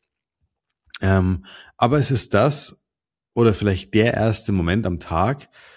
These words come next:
an dem du gefühlt überhaupt erstmal dann was für dich machst. Und einfach nur eine Frage, die ich dir stellen möchte hierbei ist die, was,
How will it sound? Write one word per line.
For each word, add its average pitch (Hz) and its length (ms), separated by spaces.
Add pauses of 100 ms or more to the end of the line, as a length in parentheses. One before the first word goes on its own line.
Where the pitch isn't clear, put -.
(380)
an 113 140
dem 113 180
du 113 280
gefühlt 190 600
überhaupt 120 500
erstmal 101 400
dann 90 160
was 95 180
für - 200
dich 85 220
machst. - 440 (640)
Und 98 480 (300)
einfach 117 420
nur 110 340
eine 101 220
Frage, 117 380
die 107 80
ich 104 60
dir 101 140
stellen 104 320
möchte 123 300
hierbei 117 260
ist 92 220
die, 165 320 (1600)
was, 117 680